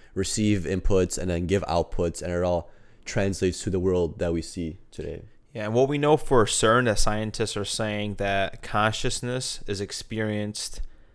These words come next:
Speaker 2: by the thalamocortical system. That is the most important part, the,
Speaker 1: Mm.
Speaker 2: the thalamus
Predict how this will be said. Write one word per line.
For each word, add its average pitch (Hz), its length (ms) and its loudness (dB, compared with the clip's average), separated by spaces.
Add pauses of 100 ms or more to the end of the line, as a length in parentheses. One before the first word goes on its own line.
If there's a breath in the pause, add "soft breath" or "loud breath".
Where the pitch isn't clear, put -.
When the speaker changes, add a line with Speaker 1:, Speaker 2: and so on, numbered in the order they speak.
(220 soft breath)
Speaker 2:
by 104 220 6
the 98 100 0
thalamocortical 110 1000 6
system. 95 440 -4
That 101 140 2
is 101 100 4
the 107 60 0
most 104 260 6
important 101 340 8 (260)
part, 98 240 8
the, 92 80 -8
Speaker 1:
Mm. 90 140 -8
Speaker 2:
the 95 100 -4
thalamus 139 580 2